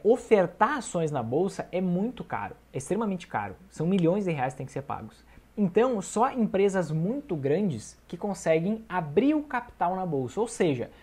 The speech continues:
vender uma parte da empresa na bolsa de valores pros investidores. Então, então,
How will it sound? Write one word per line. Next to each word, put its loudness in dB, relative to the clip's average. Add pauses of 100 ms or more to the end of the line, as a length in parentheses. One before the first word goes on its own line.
(100)
vender 0
uma 0
parte 0
da -2
empresa -2 (1200)
na 0
bolsa 4
de 2
valores 0 (380)
pros 6
investidores. -2 (400)
Então, 2 (600)
então, 0